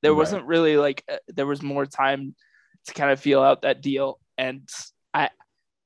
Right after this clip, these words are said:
Speaker 1: I'll never forget where I was when that notification came across my phone.
Speaker 2: The fact that it happened, you're right, like, a couple days prior to the deadline, and being like, "Did they seriously,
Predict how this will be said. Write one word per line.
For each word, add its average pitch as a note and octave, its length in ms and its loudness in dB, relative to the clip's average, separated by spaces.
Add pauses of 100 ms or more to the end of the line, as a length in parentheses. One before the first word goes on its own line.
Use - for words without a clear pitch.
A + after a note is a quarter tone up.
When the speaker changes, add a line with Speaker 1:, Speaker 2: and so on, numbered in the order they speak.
Speaker 1:
I'll D#3 120 4
never G3 280 4
forget C#3+ 360 -2
where D3 160 -2
I A2 80 -2
was C3 320 -8
when B2+ 180 -4
that C3 180 -6 (260)
notification C3 680 -4
came B2+ 180 -12
across - 400 -4
my - 140 -8
phone. - 260 -12 (920)
Speaker 2:
The G#2 720 -4 (460)
fact G#2 360 -4
that - 280 -4
it - 180 -8
happened, E2+ 600 -10
you're F#2+ 120 -4
right, E2+ 220 -6
like, E2 160 -10
a F2 60 -6
couple G2 400 -8
days F2 320 -10
prior E2+ 420 -2
to - 120 -12
the - 120 -12
deadline, - 760 -10 (800)
and G2+ 200 -2
being G#2 140 -2
like, - 340 -8 (840)
"Did G2+ 160 -4
they C3+ 180 -2
seriously, - 760 -6